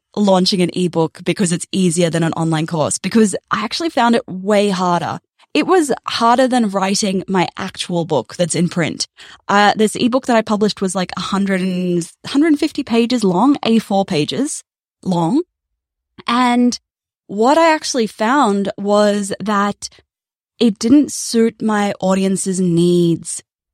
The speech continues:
best because they didn't have time to sit and read a hundred and fifty pages and work through the workbook section.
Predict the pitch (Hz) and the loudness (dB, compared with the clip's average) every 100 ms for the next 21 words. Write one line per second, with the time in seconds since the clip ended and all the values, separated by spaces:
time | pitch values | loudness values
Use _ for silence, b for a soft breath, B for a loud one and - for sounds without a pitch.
0 | _ - - 160 151 - - - 208 220 | _ -12 -4 -4 -4 -10 -8 -4 -2 2
1 | 208 190 220 311 302 262 269 214 233 240 | 2 2 2 2 2 0 -4 -2 0 2
2 | 214 196 202 - 220 208 - 196 190 196 | 0 0 -2 -2 0 0 0 -2 -2 -2
3 | 311 254 185 185 190 185 190 190 190 180 | -2 -2 -2 -2 -2 -2 -4 -6 -4 -4
4 | 175 175 170 185 190 185 - - 202 190 | -4 -4 -4 -2 0 0 -2 -4 0 2
5 | 180 B B B 202 202 202 202 - 196 | 2 B B B -2 2 2 0 -2 -6
6 | - - 196 - - 190 180 180 | -4 -6 -6 -2 -2 0 0 -2